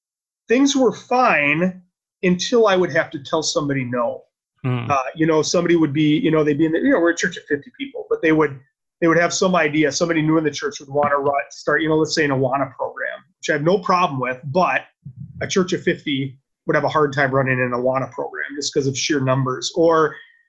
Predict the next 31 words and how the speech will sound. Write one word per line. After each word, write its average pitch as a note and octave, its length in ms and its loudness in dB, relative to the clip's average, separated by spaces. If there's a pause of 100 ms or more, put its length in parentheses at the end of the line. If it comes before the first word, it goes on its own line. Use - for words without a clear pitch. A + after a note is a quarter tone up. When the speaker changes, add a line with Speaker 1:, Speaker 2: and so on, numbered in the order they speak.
(180)
Speaker 1:
they E3 80 2
would D#3+ 120 4
have D#3 140 2
some F3 220 0
other E3+ 220 2
idea. C#3 320 2
And, C#3 120 -2
and E3+ 160 0
some G4+ 220 0
things F#3+ 180 0
we F3 80 2
were E3+ 80 4
able F3 220 2
to D3 60 -4
do, F#3 140 2
and F3+ 100 0
a - 20 0
lot D#3 180 2
of C4 100 -4
things D3+ 180 -8
we D3 80 0
had C#3+ 60 -2
to C3 60 -10
say, D#3 200 -6
you D3+ 80 -2
know, D3+ 100 -6
we're E3 180 -4
just G#3+ 200 -2
not, C3+ 340 -2 (680)
we're D#3 120 0
not E3 320 0